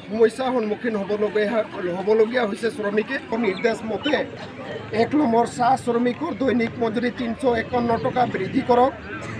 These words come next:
দুই নম্বৰ উপ কৰ্মচাৰীসকলক ভ্ৰমণ বোনাছ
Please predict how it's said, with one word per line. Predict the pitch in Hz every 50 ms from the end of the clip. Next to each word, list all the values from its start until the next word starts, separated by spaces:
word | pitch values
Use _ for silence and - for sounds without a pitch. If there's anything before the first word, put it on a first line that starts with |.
| - - - - - - - - - - -
দুই | 196 220 233 247
নম্বৰ | 247 247 247 247 247 247 254 -
উপ | 269 226 - 294 330 -
কৰ্মচাৰীসকলক | 254 247 226 233 240 233 240 240 247 240 220 202 196 - 240 226 233 226 214 -
ভ্ৰমণ | 175 190 208 214 220 233 240 226
বোনাছ | 220 226 233 233 233 233